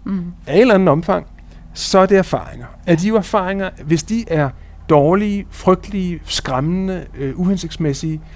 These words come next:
Speaker 2: så, øh, på baggrund af de erfaringer etablerer vi nogle overbevisninger. Og dem
Speaker 1: Ja.
Speaker 2: har vi jo talt om rigtig
Speaker 1: Præcis.
Speaker 2: mange gange, ikke?
Speaker 1: Ja, ja.
Speaker 2: Og det vil sige, at jeg får, begynder at få nogle overbevisninger om, hvem jeg er, og hvad jeg kan,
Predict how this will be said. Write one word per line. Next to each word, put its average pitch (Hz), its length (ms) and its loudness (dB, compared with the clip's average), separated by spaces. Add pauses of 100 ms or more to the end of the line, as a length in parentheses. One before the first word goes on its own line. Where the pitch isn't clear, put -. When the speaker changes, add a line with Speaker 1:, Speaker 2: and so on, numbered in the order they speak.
(480)
Speaker 2:
så, 208 300 2 (240)
øh, 151 120 -2
på 151 160 -6
baggrund 175 420 2
af 156 60 -4
de 175 80 -2
erfaringer 165 560 0
etablerer 180 560 -2
vi 180 160 -4
nogle 147 280 -2
overbevisninger. 156 640 -6 (160)
Og - 80 -6
dem 160 80 2
Speaker 1:
Ja. 170 40 2
Speaker 2:
har 180 80 2
vi 170 80 0
jo 160 60 2
talt - 280 -4
om 151 140 -6
rigtig 175 520 0
Speaker 1:
Præcis. 135 180 -4
Speaker 2:
mange 135 140 -2
gange, 117 220 -4
ikke? 160 120 0
Speaker 1:
Ja, 165 80 0 (240)
ja. 175 100 -2 (400)
Speaker 2:
Og 160 100 0
det 208 80 4
vil 226 80 -2
sige, 226 340 0
at 156 120 4
jeg 170 100 6
får, - 460 -2
begynder 214 340 -2
at 190 60 -4
få 202 200 0
nogle 190 180 -6
overbevisninger 165 680 -4
om, 160 100 0
hvem 160 400 0
jeg 156 300 2
er, 151 320 0
og 139 200 -6
hvad 143 280 2
jeg 170 300 -2
kan, 165 220 -6